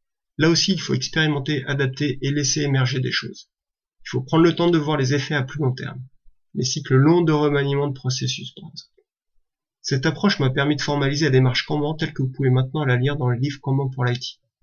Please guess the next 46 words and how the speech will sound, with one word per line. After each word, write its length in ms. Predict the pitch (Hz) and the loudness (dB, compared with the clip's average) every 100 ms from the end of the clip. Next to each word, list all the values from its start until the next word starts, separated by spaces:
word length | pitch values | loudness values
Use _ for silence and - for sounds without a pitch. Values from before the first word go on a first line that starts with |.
| - - _ | -20 -20 _
La 140 | 120 135 | 0 4
posture 340 | 185 190 190 | 4 4 2
du 120 | 170 | 2
coach 280 | 160 175 - | 2 2 2
est 80 | 131 | -2
peut-être 320 | 127 135 - | -4 -6 -4
celle 220 | 131 151 | -2 0
d'un 120 | 131 123 | 0 0
Sherpa, 580 | - 160 - 120 113 - | 0 -2 -2 -4 -4 -6
dans 100 | 117 | -2
le 100 | 120 | 0
bon 180 | 123 160 | 2 0
sens 260 | 165 180 135 | 0 -2 0
du 180 | 135 127 | 0 0
terme 240 | 131 139 | 0 0
et 80 | 127 | 0
pour 220 | 131 131 | -2 -4
continuer 400 | 156 131 156 156 | -4 -2 0 2
la 100 | 139 | 4
métaphore 480 | 131 131 131 139 135 | 2 2 -2 -2 0
de 80 | 123 | 2
l'ascension. 480 | 127 127 120 - - - _ | 2 0 -4 -6 -14 -20 _
C'est 140 | - | -6
un 80 | 117 | 0
guide 160 | 127 131 | 2 4
de 80 | 131 | 2
montagne 400 | 120 127 151 175 | 2 0 0 0
cherchant 340 | 151 131 135 | 0 0 0
la 80 | 127 | 0
bonne 220 | 127 143 | 2 2
route 260 | 143 156 - | 0 -2 -2
pour 120 | 135 | 0
l'équipe. 340 | 127 127 131 - _ _ _ _ _ - | 0 -2 -16 -20 _ _ _ _ _ -2
Une 80 | 123 | 0
direction 460 | 127 120 127 123 123 | 2 2 0 0 -2
claire 400 | 147 156 190 143 | 0 0 0 2
mais 120 | 135 | 2
adaptative, 760 | 139 143 131 123 - 131 143 165 - _ _ _ - | 4 2 0 -4 -2 0 0 -4 -12 _ _ _ -4
un 80 | 127 | -2
porteur 420 | 131 147 175 139 | 0 -2 -2 -4
pour 160 | - 127 | -4 -2
aider 160 | 127 | 2
l'équipe 320 | 139 147 175 - | 2 0 -2 -2
à 80 | |
se 140 | 131 131 | -2 -2
hisser, 480 | 147 147 - 160 | -4 -4 -2 -4